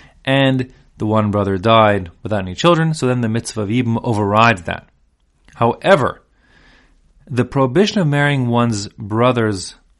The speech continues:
wife also applies to one's half-brother if they share the same mother, even from different fathers. So that means,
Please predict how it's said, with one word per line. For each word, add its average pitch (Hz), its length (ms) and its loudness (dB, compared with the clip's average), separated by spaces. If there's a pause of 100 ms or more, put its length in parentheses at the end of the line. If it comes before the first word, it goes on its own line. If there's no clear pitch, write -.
(140)
wife 123 460 0 (840)
also 156 300 2
applies 135 460 0
to - 140 -4
one's 110 240 -2
half-brother 120 680 -2
if - 160 -10
they 113 100 -2
share 123 240 -2
the 110 100 -4
same 110 280 -4
mother, 127 540 0 (560)
even 131 200 2
from 120 260 -2
different 170 400 2
fathers. - 580 -4 (720)
So - 160 0
that 151 80 4
means, 143 420 0